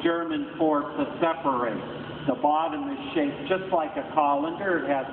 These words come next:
thousands of slits in it. The bottom, called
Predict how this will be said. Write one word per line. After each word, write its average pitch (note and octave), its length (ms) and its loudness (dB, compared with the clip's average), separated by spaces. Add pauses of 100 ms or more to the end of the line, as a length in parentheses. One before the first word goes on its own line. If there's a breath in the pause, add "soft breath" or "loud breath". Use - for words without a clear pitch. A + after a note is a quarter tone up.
(100)
thousands C#3 600 0
of C3 80 0 (160)
slits F3 380 0
in E3 160 2
it. - 680 -8
The C3+ 60 2
bottom, D3+ 400 2 (360)
called A#3 200 2